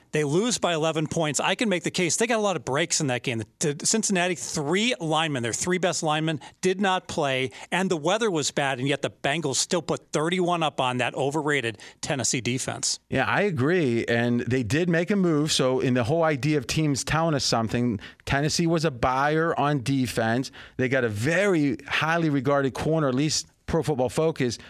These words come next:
Speaker 2: King. And based upon the covid protocols changing teams, they're optimistic he can play this week.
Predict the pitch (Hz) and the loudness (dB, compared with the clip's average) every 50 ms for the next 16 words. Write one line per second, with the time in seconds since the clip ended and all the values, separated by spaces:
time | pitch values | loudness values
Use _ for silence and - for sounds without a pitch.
0 | - - - _ - - - 190 190 175 143 131 139 - - - - - - - | -20 -20 -12 _ -2 0 0 2 2 2 2 2 0 -2 -4 -10 -20 -20 -20 -20
1 | _ - - 151 151 151 147 147 143 117 113 - 160 160 196 226 - - - 170 | _ -2 0 2 2 2 2 2 0 0 0 0 0 2 2 0 0 -2 -4 -2
2 | - - 202 202 196 196 190 185 180 165 - - - - - 156 - - - - | 0 0 2 2 2 2 2 2 0 0 -2 -6 -14 -8 -6 -4 -4 0 0 2
3 | 175 190 196 175 190 185 156 - - - 175 180 185 196 160 - 170 160 156 151 | 2 2 2 2 2 0 0 -2 0 0 2 2 2 0 0 2 2 2 2 2
4 | 139 - - - 165 175 160 147 151 143 - 151 160 165 180 202 240 226 - - | 0 0 0 0 2 2 2 2 0 0 0 0 0 0 2 0 0 -2 -6 -10
5 | - - _ _ _ _ _ _ _ - 110 139 196 233 - 214 214 208 - 185 | -20 -20 _ _ _ _ _ _ _ -4 0 0 2 2 2 2 2 2 2 0
6 | 156 160 160 139 - 165 - 160 139 151 143 123 156 175 190 190 147 120 - - | 2 2 0 0 0 -2 -2 -2 -2 -2 -2 0 0 2 2 2 2 0 0 -2
7 | 107 71 - - - | -2 -2 -4 -6 -10